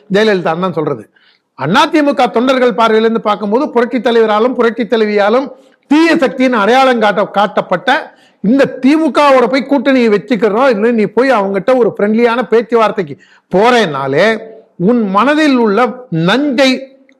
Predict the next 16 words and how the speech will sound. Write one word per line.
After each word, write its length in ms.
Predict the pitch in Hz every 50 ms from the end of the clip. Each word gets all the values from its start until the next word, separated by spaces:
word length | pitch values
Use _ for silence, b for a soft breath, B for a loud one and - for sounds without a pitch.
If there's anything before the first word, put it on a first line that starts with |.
| _ -
அதிமுக 720 | 156 180 214 233 240 214 - 214 190 180 156 - 170 151
தொண்டர்கள் 560 | - 165 165 180 170 160 143 131 190 254 302 -
அவர்கள் 360 | - 160 160 180 185 185 175 156 -
பார்வையிலிருந்து 420 | 170 180 180 180 170 170 165 165
பார்க்கும்போது, 680 | 151 - 151 147 - - 151 139 135 151 214 247 - b b b b b b b
"இவர் 280 | - 156 160 170 160 147
நஞ்சுடன் 500 | 151 160 185 226 240 240 240 233 220 202
இருக்கின்றார், 560 | 165 139 139 - 151 139 120 127 113 113 - _ _ _ _ _ _ _ -
எனக்கு 580 | 135 139 180 214 240 247 247 247 277 285 277
ரெண்டு 260 | 262 214 214 233 233
கண்ணும் 260 | 214 233 240 247 247 214
போனாலும் 380 | 190 202 202 202 208 208 196
பரவாயில்ல, 280 | 185 180 180 175 175 214
எதிராளிக்கு 540 | 226 190 185 202 233 240 233 226 220 180 180
ஒரு 140 | 180 180
கண்ணு 220 | 165 175 175 185